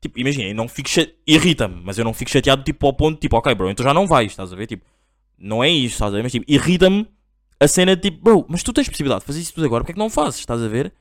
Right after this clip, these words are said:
E eu, por acaso, eu sou bué uma pessoa assim, tipo, imaginem. Eh, eu agora precisava de falar com a minha mãe.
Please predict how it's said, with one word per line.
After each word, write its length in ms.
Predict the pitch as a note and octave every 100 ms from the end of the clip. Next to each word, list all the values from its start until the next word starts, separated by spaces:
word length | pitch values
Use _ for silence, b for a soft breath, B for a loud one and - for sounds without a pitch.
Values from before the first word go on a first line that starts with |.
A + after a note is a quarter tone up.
| _ _ _ _ _ -
E 60 |
eu, 80 | F3
por 100 | F3
acaso, 160 | F#3 F#3+
eu 40 |
sou 140 | G3
bué 100 | F3+
uma 140 | F#3+ F#3
pessoa 220 | - F3+
assim, 180 | - D#3+
tipo, 160 | A2
imaginem. 380 | A2+ C3 F#2+ E2+ _ _ _ _ _ _ _ _ _ _ _ _ _ _ _ _
Eh, 540 | - F#2 G2 F#2+ F#2+ F#2+
eu 80 | A2
agora 160 | B2+
precisava 220 | C3 D3 C#3+
de 60 |
falar 100 | C#3+
com 80 | C#3
a 40 |
minha 140 | C3 A#2
mãe. 220 | G2